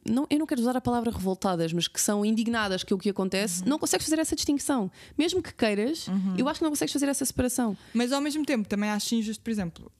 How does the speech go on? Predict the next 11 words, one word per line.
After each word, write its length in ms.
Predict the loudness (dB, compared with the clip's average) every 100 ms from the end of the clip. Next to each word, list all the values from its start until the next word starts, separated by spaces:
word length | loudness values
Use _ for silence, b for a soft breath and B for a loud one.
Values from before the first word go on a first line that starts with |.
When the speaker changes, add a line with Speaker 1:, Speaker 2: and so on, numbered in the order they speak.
| -6
Speaker 2:
eh, 360 | -2 -2 -4 -4
eu 180 | -2 0
comecei-me 420 | 0 -2 0 -2
a 40 | -4
confrontar 500 | -6 -4 -6 -6 -6
com 180 | -4 -2
isto, 420 | -2 -4 -10 -12 b b b b b b _ -14 -4
ehm, 760 | -2 0 -2 -2 -4 -4 -8 -12 -12 -6
porque 220 | -6 -8 -2
eu 360 | 0 0 -4 -6
tenho, 380 | -2 0 0 -4